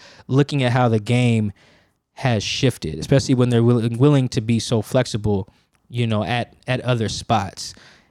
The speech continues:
And I'm glad, I'm glad Pete kinda came around on that, because if a guy can ball, a guy can ball.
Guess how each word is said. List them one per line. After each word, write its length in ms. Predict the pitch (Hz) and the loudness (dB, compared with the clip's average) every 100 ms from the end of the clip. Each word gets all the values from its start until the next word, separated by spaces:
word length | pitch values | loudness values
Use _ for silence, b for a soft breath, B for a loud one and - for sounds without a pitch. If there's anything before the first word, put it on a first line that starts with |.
| _ | _
And 280 | 117 120 113 | -2 0 0
I'm 160 | 127 123 | 0 0
glad, 240 | 131 131 | 0 2
I'm 100 | 131 | 0
glad 300 | 135 127 123 | 0 0 2
Pete 180 | 139 127 | 0 0
kinda 240 | 135 117 | 0 -2
came 240 | - 135 110 | -2 -2 0
around 380 | 107 120 113 107 | 0 2 0 0
on 180 | 110 | 0
that, 180 | 113 113 | 0 -2
because 240 | 156 196 175 | -2 -2 -2
if 120 | 185 | -2
a 40 | |
guy 200 | 220 427 | 0 0
can 180 | - 113 | 0 -2
ball, 260 | 147 220 104 | 0 0 -2
a 60 | |
guy 220 | - 190 | -4 -6
can 240 | - 85 104 | -8 -14 -10
ball. 480 | - 143 - - | -4 -4 -6 -18